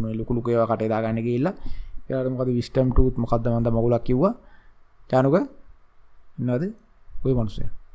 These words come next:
ආ, රයිට්, රයිට්. ඉතින් ඒකයි මේ සිද්ධිය. ඉතින් මේ අපි ඉවර කරමුනේ. පැයක් විතර අපි කතා කරන්නේ. මේ ඕකයි ඉතින් කතාව එන.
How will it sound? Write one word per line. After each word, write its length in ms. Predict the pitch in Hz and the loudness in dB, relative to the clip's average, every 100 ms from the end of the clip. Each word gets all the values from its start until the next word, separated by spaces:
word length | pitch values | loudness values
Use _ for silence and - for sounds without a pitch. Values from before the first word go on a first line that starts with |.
| - - - - - - _ _ - | -20 -20 -20 -20 -20 -20 _ _ -12
ආ, 320 | - 123 107 101 | 0 2 2 0
රයිට්, 220 | 101 92 | -2 -6
රයිට්. 140 | 95 | -6
ඉතින් 200 | 117 120 | -4 -4
ඒකයි 340 | 117 117 127 123 | -4 -4 -6 -6
මේ 320 | 120 117 117 | -10 -14 -10
සිද්ධිය. 360 | 135 143 226 247 - - - - | -10 -4 -4 -4 -10 -12 -10 -2
ඉතින් 200 | 170 240 | 2 2
මේ 840 | 202 185 180 175 170 165 160 156 - 170 | 4 2 0 -2 -6 -8 -10 -12 -8 -2
අපි 140 | 202 | 0
ඉවර 160 | 190 254 | 4 4
කරමුනේ. 320 | 196 165 220 - - | 4 2 -2 -4 -2
පැයක් 160 | 156 151 | -2 0
විතර 160 | 139 | -4
අපි 100 | 131 | -6
කතා 60 | 131 | -4
කරන්නේ. 260 | 160 208 220 - - - - - - - - - - - - - _ _ _ - - _ - - | -4 -4 -6 -14 -20 -20 -20 -20 -20 -20 -20 -20 -20 -20 -20 -20 _ _ _ -20 -20 _ -20 -14
මේ 840 | 156 151 156 156 156 156 151 151 151 | -10 -6 -6 -6 -8 -10 -12 -14 -14
ඕකයි 240 | 151 180 185 | -8 -4 -4
ඉතින් 160 | 175 | -2
කතාව 280 | 175 175 202 | -2 2 2
එන. 160 | 185 | 2